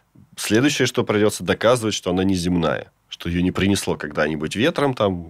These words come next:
миллиард лет назад, а она сформировалась независимо и самостоятельно.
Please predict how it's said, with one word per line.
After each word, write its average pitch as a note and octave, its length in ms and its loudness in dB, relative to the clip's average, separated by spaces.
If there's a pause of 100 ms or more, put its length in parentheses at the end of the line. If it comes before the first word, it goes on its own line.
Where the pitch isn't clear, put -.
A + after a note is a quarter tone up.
миллиард F#2 400 0
лет F2 200 -2
назад, F2 380 0 (640)
а E2 240 2
она F#2 160 2
сформировалась E2+ 760 0
независимо E2 520 -4
и D#2+ 40 -8
самостоятельно. C#2+ 720 -8